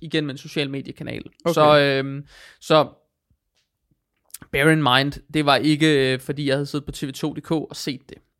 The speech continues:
Speaker 2: Nej, okay.
Speaker 1: Jeg tror faktisk ikke, det er ikke mit indtryk, at der blev gjort nogle store nyhedsartikler ud af det.
Speaker 2: Det er jo også
Speaker 1: Øhm.
Speaker 2: en meget lille procentdel af befolkningen, det reelt påvirker.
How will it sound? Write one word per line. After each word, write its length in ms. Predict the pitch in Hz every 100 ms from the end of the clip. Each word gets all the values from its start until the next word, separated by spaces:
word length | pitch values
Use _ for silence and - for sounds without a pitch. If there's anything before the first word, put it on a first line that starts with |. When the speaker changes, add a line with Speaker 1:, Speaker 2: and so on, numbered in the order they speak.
| -
Speaker 2:
Nej, 100 | 147
okay. 260 | 151 - 143 - _ _ _ - -
Speaker 1:
Jeg 100 | 156
tror 180 | 175 151
faktisk 240 | 135 -
ikke, 140 | 151 - _ _ -
det 60 |
er 40 | 147
ikke 100 | 156
mit 80 |
indtryk, 380 | 151 165 - 139
at 100 | 131
der 60 | 135
blev 160 | 147
gjort 200 | 143 143
nogle 160 | 131 135
store 220 | - 151
nyhedsartikler 720 | 156 170 160 - - 147 -
ud 220 | - 165 -
af 240 | - 139
det. 120 | 151 - - -
Speaker 2:
Det 20 |
er 40 | 143
jo 100 | 139
også 200 | 151 147
Speaker 1:
Øhm. 80 | 139
Speaker 2:
en 60 |
meget 360 | 135 147 160 147
lille 320 | 151 160 139 127 _ -
procentdel 560 | 143 165 160 151 135
af 100 | 131
befolkningen, 480 | 127 - 160 123 127
det 100 | 123
reelt 340 | 135 160 165
påvirker. 680 | - 131 123 - - - 131